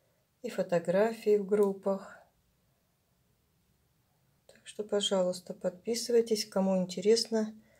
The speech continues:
Может, кто-то поделится своим опытом.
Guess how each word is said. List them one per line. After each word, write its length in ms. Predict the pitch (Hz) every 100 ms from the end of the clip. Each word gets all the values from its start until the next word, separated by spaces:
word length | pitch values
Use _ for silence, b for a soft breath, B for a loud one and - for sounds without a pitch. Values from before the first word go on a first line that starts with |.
| b b
Может, 300 | 220 254 233
кто-то 300 | - 208 202
поделится 640 | 196 190 180 185 180 -
своим 540 | 180 - 180 175 196 208
опытом. 680 | 208 214 214 220 214 214